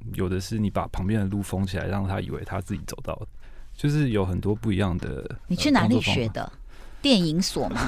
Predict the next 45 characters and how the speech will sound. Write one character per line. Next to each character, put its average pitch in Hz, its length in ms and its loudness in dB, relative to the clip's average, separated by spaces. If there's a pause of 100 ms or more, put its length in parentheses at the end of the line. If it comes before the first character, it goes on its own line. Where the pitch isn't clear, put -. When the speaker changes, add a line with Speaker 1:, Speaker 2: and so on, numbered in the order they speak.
(160)
Speaker 1:
<laughs> 147 220 10
Speaker 2:
北 190 180 10
艺 254 200 6
大 226 220 8
电 247 220 4
影 175 220 2
所 135 220 -2
有 - 80 -4
教 170 300 -2
吗？ 170 280 -2 (200)
Speaker 1:
呃， 165 140 6
电 185 320 8
影 165 60 8
所 131 200 6
有 107 120 8
教 139 280 6
一 139 40 6
些， 123 240 4
然 117 100 6
后 123 140 6
后 117 220 6
来 95 80 6
我 92 140 2
自 104 160 -8
己 92 140 -8
又 87 320 -2 (480)
研 101 220 0
究 110 240 2
啊， 90 240 2
然 92 100 0
后 95 100 2
有 98 80 -2
体 - 200 -10
会 90 220 -6
一 87 40 -6
些。 - 220 -10 (380)
Speaker 2:
这 330 160 2
点 185 160 4
阿 233 140 6
佐， 175 200 2
你 233 60 -2
可 220 120 -2
不 202 60 0
可 226 60 4
以， 196 120 0